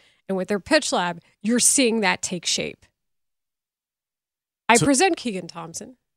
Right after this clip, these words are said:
Speaker 2: Hey now, tomorrow, you know what we're gonna do, Layla? W-, we're gonna do a similar forty-minute chunk about the White Sox.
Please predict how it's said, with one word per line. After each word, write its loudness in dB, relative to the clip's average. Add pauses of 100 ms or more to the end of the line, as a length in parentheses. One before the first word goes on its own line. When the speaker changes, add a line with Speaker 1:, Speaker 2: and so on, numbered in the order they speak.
(200)
Speaker 2:
Hey 0
now, 2 (560)
tomorrow, 6
you -2
know 0
what 0
we're -2
gonna 0
do, -6
Layla? 0 (1700)
W-, -14 (240)
we're -2
gonna 4
do -4 (100)
a 0
similar 2
forty-minute -4
chunk -4
about -4
the -10
White -4
Sox. -12